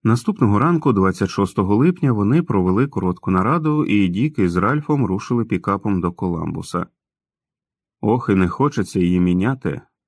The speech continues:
Та раз ти так кажеш, Ніку, окей». «Вертайтеся якнайшвидше», — написав Нік.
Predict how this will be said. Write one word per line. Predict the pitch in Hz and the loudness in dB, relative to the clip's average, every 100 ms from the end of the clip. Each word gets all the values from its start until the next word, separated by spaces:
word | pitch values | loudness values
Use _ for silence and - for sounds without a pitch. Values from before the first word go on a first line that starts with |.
| - | -6
Та | 98 | -2
раз | 101 143 131 | 0 -2 -2
ти | 113 | -2
так | 107 101 | -2 -2
кажеш, | 127 143 127 107 | -4 -2 -4 -4
Ніку, | 107 104 98 90 80 - - | -2 -2 -2 -2 -4 -8 -8
окей». | 104 - 127 117 - - _ _ _ _ _ _ _ _ _ _ _ _ _ _ | -8 -4 -4 -4 -8 -14 _ _ _ _ _ _ _ _ _ _ _ _ _ _
«Вертайтеся | 98 98 90 98 107 117 127 143 | -2 -2 -2 -4 -4 -6 -6 -2
якнайшвидше», — | 123 95 107 117 117 92 82 - 87 92 - | 0 -2 -2 -6 -6 -6 -6 -6 -10 -12 -10
написав | 92 87 - 101 | -10 -8 -6 -4
Нік. | 95 82 - | -4 -8 -12